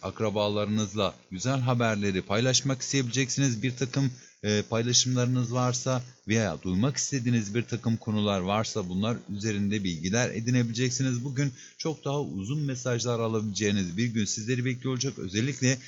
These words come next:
sosyal medya üzerinde çok daha aktif bir gün sizleri bekliyor olacak. On üç Şubat Cumartesi günü Kova burcundaki Mars'ın kare evinize Neptün'le altılık yapılmasının sona erdiği bir süreç sizleri bekliyor olacak. Hafta boyunca topladığınız tüm verileri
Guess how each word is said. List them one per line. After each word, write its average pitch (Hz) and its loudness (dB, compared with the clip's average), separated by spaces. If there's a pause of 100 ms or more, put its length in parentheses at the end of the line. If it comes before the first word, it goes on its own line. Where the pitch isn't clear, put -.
(180)
sosyal 127 -4
medya 110 -2
üzerinde 95 2 (240)
çok 131 0
daha 95 0
aktif 123 -8
bir 98 0
gün 107 -2
sizleri 101 0
bekliyor 95 2
olacak. 95 2 (920)
On 139 2
üç 165 4
Şubat 156 4
Cumartesi 147 0
günü 147 0
Kova 135 4
burcundaki 139 0
Mars'ın 127 2
kare 131 0
evinize 117 2
Neptün'le 117 -2
altılık 110 -4
yapılmasının 117 -2
sona 104 -2
erdiği 113 -2
bir 98 -2
süreç 90 -2
sizleri 123 0
bekliyor 131 0
olacak. 127 0
Hafta 113 0
boyunca 147 4
topladığınız 131 4
tüm 139 4
verileri 120 6